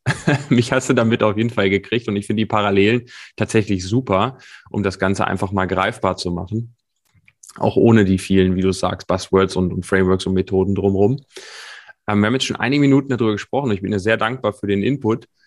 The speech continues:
Ähm, hab hinten raus, äh, allerdings immer noch so ein, zwei Standardfragen, die ich auch allen Gästen hier im Podcast stelle. Und, äh, an alle da draußen, Matthias hat die vorher nicht gehört. Vielleicht hat er sie in einem anderen Podcast schon mal gehört. Aber unabhängig vom Thema Agilität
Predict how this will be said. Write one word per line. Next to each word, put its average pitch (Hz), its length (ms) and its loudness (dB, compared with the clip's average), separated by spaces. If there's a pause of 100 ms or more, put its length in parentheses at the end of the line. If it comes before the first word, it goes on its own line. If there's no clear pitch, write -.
(260)
Ähm, 104 480 0 (200)
hab 120 140 -4
hinten 151 300 2
raus, 113 480 0
äh, - 120 -12
allerdings 117 800 0
immer 123 200 -4
noch 123 100 -2
so 117 160 -4
ein, 110 180 -2
zwei 107 220 -2
Standardfragen, 113 960 -2
die 107 100 -4
ich 107 160 -8
auch 107 380 0 (160)
allen 135 320 2
Gästen 104 400 -2
hier 104 180 2
im 101 100 0
Podcast 98 500 -4
stelle. 110 360 0
Und, 101 360 0
äh, - 20 0
an 98 160 -2
alle 101 160 -2
da 104 80 2
draußen, 104 320 0
Matthias 110 300 -4
hat 101 80 -4
die 101 80 -2
vorher 98 240 0
nicht 101 180 -4
gehört. 131 320 4
Vielleicht 98 460 -4
hat 104 80 2
er 107 80 2
sie 101 80 -2
in 98 80 -2
einem 92 100 -4
anderen 113 300 2
Podcast 113 420 -4
schon 104 120 -6
mal 104 120 0
gehört. 104 360 0 (520)
Aber 110 280 2
unabhängig 151 440 2
vom 123 160 0
Thema 143 320 2
Agilität 127 800 2